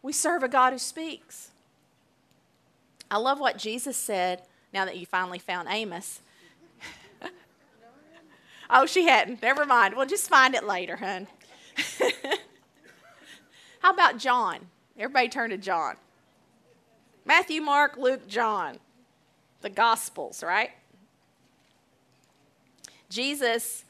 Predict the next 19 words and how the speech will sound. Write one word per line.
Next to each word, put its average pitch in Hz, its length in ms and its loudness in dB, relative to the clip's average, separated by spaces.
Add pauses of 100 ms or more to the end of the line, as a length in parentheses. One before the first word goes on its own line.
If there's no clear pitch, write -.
(680)
is 202 140 -10
speaking 190 540 -8
in 185 100 -8
chapter 185 340 -8
sixteen. 170 720 -14 (160)
We'll 170 120 -12
give 175 240 -14
Tanya 180 360 -10
time 165 340 -8
to 165 80 -14
get 170 220 -8
out 175 240 -2
of 165 140 -8 (260)
wherever 196 480 -2
she 160 220 -12
found 160 340 -10
to 143 60 -16
get 147 300 -10
there 160 280 -10